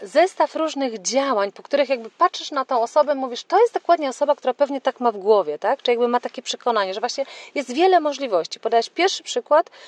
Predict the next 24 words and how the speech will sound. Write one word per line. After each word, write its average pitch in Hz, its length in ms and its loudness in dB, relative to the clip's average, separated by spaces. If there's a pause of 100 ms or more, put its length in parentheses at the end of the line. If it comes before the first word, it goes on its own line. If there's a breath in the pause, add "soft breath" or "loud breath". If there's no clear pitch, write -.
(300 loud breath)
to 247 80 -2
przykład 269 380 -2
takiego 240 560 2
zachowania 240 720 0
na 262 140 -2
zasadzie 240 380 0
takiej, 254 320 -6
że 233 200 2 (420 loud breath)
masz 320 260 0
na 302 60 -6
przykład - 180 -8
taką - 280 -10
osobę, 214 640 2
która 285 240 2
po 277 100 -12
prostu 277 420 -6
w 240 120 -16
mig 339 340 2
wymyśla 311 460 -2
ci - 160 -2
różne 180 280 -6
pomysły, 165 500 -10
tak? 226 360 -4 (520 loud breath)
E, 214 320 4